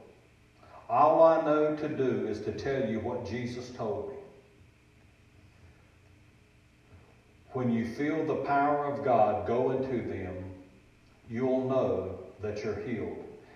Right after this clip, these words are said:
And I felt that power go into her.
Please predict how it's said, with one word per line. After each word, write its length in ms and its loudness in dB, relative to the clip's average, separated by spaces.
And 160 -2
I 260 0
felt 240 0
that 280 -4
power 560 -2
go 540 -4
into 560 -8
her. 260 -6